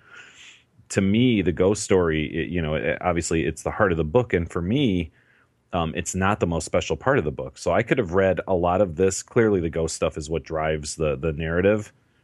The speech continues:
But I found so much brilliant stuff that wasn't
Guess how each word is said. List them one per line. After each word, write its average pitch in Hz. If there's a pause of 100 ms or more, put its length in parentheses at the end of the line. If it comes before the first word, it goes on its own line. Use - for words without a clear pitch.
(280)
But 85
I 87
found 87
so -
much 101
brilliant 82
stuff -
that 78
wasn't 78